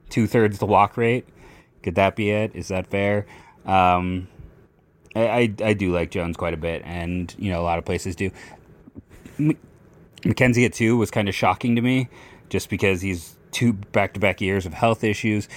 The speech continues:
You know, we all talked about Bo Naylor and how strong he's been. I won't read through his whole list. Uh, another big person on, uh, Brian Roccoio. I st-, he's,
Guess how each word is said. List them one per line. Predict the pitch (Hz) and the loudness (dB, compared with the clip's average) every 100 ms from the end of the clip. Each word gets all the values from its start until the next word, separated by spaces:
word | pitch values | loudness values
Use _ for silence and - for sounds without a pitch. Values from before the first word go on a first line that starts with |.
| - - - - | -18 -18 -20 -4
You | 113 | 0
know, | |
we | 110 | 4
all | 107 | 4
talked | 104 107 95 | 4 0 0
about | 104 92 | -2 0
Bo | 101 | 0
Naylor | 98 90 90 92 92 | 2 2 2 2 2
and | 92 | 0
how | 85 87 | -2 -4
strong | - 90 90 | -2 -2 -2
he's | 90 92 | -2 -4
been. | 87 87 87 | -2 -2 0
I | 95 | 0
won't | 110 92 | 0 0
read | 90 | -2
through | 82 87 | -2 -6
his | 85 | -4
whole | 95 | -4
list. | 87 87 - - - - - - - | -2 -4 -8 -16 -20 -20 -20 -20 -8
Uh, | 87 87 85 - - | -2 0 -2 -4 -4
another | 104 120 135 | 2 4 4
big | 113 117 107 | 2 -2 0
person | 113 110 - | 0 0 0
on, | 104 98 98 98 - - | 0 2 0 -2 -6 -8
uh, | 87 90 90 90 82 - - - | -4 -2 -2 -4 -10 -20 -20 -12
Brian | - 101 104 101 98 101 98 - - - - | -2 0 0 -2 -2 -4 -8 -14 -20 -20 -8
Roccoio. | 92 - - 104 104 104 107 107 107 | -8 -4 0 2 4 6 4 2 -4
I | - 101 107 | -4 -2 -2
st-, | - - 101 | -4 -6 0
he's, | 120 - | 0 -2